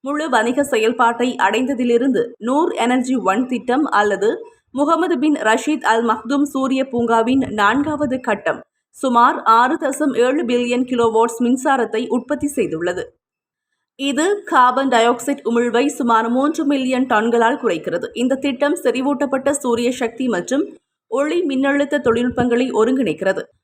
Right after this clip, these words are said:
அத்துடன் எழுபதாயிரம் ஹீலியோஸ்டேட்டுகளால் சூழப்பட்ட இருநூற்று அறுபத்து மூன்று மீட்டர் மைய கோபுரத்தை கொண்டுள்ளது. மேலும் இது பாலைவனம் முழுவதும் கதிர்களின் திகைப்பூட்டும் காட்சியை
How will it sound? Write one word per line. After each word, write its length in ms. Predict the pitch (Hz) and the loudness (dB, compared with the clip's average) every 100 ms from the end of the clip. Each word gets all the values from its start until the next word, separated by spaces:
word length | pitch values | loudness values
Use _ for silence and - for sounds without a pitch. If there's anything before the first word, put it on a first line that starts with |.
| _ | _
அத்துடன் 460 | - - 262 240 277 | 0 0 0 0 0
எழுபதாயிரம் 720 | 233 262 302 320 294 302 302 285 | 2 2 2 2 2 2 0 0
ஹீலியோஸ்டேட்டுகளால் 1040 | 262 254 269 285 262 226 240 233 233 240 | 0 0 0 -2 0 0 2 2 2 2
சூழப்பட்ட 520 | 240 233 240 247 240 | 2 2 2 0 -2
இருநூற்று 420 | 262 220 240 240 269 | -2 0 0 0 2
அறுபத்து 380 | 208 240 269 285 | 2 2 -2 -2
மூன்று 260 | 302 277 247 | -2 -2 -2
மீட்டர் 360 | 233 247 233 | -2 0 0
மைய 320 | 214 214 247 254 | 0 0 -2 0
கோபுரத்தை 520 | 226 208 208 214 247 | -2 0 -2 -2 -2
கொண்டுள்ளது. 520 | 208 175 151 175 156 - _ 247 | -2 -4 -2 -2 -4 -10 _ -4
மேலும் 420 | 269 269 302 285 | 0 2 0 -2
இது 200 | 262 269 | -2 -2
பாலைவனம் 720 | 269 254 262 302 311 302 311 262 | 2 4 4 2 0 2 2 2
முழுவதும் 460 | 240 220 220 285 | 2 2 0 0
கதிர்களின் 600 | 277 240 302 294 254 277 254 | 0 -2 -2 -2 0 0 -2
திகைப்பூட்டும் 680 | 269 294 285 294 277 302 302 | -4 -2 -2 0 0 0 0
காட்சியை 460 | 233 220 - 240 | 0 0 0 -2